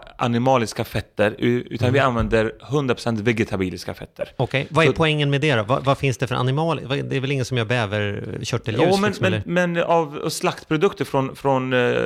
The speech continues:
Speaker 1: slakterier, alltså restprodukter
Speaker 2: Kor och
Speaker 1: från
Speaker 2: grisar och
Speaker 1: slakterier.
Speaker 2: grejer.
Speaker 1: Ja, exakt. Så, så
Speaker 2: Aha.
Speaker 1: blir det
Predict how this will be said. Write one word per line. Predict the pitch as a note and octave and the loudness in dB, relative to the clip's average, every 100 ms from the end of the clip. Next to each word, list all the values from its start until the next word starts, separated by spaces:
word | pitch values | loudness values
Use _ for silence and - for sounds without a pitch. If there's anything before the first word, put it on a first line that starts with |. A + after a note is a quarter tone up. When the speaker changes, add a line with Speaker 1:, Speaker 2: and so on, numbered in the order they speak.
| G#2 - - - | 0 -4 -6 -10
Speaker 1:
slakterier, | - C#3 - C3+ E3+ D#3+ - | -6 -6 -2 0 2 0 -2
alltså | - C3 | -4 0
restprodukter | C3+ - D3+ C#3+ | 0 2 2 4
Speaker 2:
Kor | C#3 | 4
och | |
Speaker 1:
från | C#3+ | 2
Speaker 2:
grisar | |
och | C3 | 2
Speaker 1:
slakterier. | - D3 B2+ | 0 0 2
Speaker 2:
grejer. | C3+ | 4
Speaker 1:
Ja, | C3+ | 2
exakt. | C3 E3+ - - | 2 -2 -4 -8
Så, | - - | -4 -2
så | A#2 | 0
Speaker 2:
Aha. | G#2+ | 2
Speaker 1:
blir | C3 G2+ G#2+ | 2 2 0
det | G#2 | 0